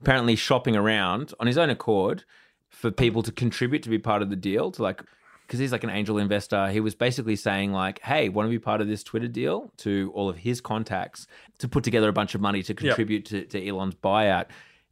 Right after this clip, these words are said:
Speaker 1: Got back to Elon, and he was not happy about that. Morgan Stanley and Jared, Jared's, like, Elon Musk's right-hand man guy, "think you are using our friendship not in a good way. This makes it seem like I'm desperate.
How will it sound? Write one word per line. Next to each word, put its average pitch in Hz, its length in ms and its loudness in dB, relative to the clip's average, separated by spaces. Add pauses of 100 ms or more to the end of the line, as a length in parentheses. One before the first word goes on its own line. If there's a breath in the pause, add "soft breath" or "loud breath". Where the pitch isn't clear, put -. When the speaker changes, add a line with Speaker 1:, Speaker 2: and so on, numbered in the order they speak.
(260)
Speaker 1:
Got 127 180 6
back 104 220 4
to - 220 2
Elon, 95 440 4
and 95 120 0
he 95 100 2
was 92 220 0
not 98 280 2
happy 90 220 -2
about 87 220 0
that. 87 240 -6 (1300 soft breath)
Morgan 139 400 4
Stanley 117 420 6
and 101 160 6
Jared, 101 480 6
Jared's, 87 460 0
like, 90 220 -4 (380)
Elon 90 260 0
Musk's - 480 -8
right-hand 87 460 -2
man 92 180 -2
guy, 131 180 -8 (480 soft breath)
"think 123 220 2
you 113 80 8
are 104 40 8
using 151 380 8
our 156 100 6
friendship 113 500 4
not 120 300 8
in 151 100 10
a 135 60 10
good 123 180 8
way. 90 400 6 (520 loud breath)
This 117 160 4
makes 143 240 6
it 143 100 4
seem 143 200 6
like 127 180 6
I'm 127 160 8
desperate. 113 520 4